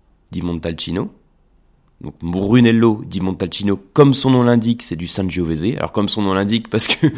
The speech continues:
<laughs> Brunello, c'est un synonyme pour, euh, Sangiovese. Et ensuite, à Montepulciano, vous avez le Vino Nobile des Montepulciano. Et dans cette appellation de Vino Nobile des Montepulciano,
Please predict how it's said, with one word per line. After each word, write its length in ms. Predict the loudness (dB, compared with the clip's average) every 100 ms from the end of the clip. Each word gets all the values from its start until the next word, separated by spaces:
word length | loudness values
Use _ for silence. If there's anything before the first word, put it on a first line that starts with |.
| -4
<laughs> 180 | -8 -4
Brunello, 540 | 2 6 6 4 2
c'est 140 | 0
un 60 | -4
synonyme 440 | -4 -2 0 -2
pour, 240 | -2 -4 -4
euh, 40 |
Sangiovese. 640 | -6 -6 -4 -4 -4 -6 -8 -12 -20 -20 -20 -20 -20 -20 _
Et 240 | 2 4 0 -2
ensuite, 600 | -2 -2 -4 -6 -6 -6
à 100 | -2
Montepulciano, 1000 | 0 0 0 -4 -4 -10 -4 -4 -2 -6 -10 _ -10
vous 200 | -4 -2
avez 180 | 0 0
le 100 | 0
Vino 680 | -4 -4 2 2 0 -4 _
Nobile 640 | 0 0 0 -2 -2 -4 -8 _
des 120 | -6
Montepulciano. 840 | -4 -4 -6 -8 -8 -10 -10 -12 -16 _ _ _ _ _ _ _
Et 220 | 2 2
dans 160 | 2 0
cette 200 | 0 -2
appellation 440 | -2 0 0 0
de 60 | 0
Vino 460 | 0 2 2 0 -4
Nobile 440 | 0 0 0 0
des 80 | 0
Montepulciano, 880 | -2 -6 -8 -10 -8 -4 -2 -2 -4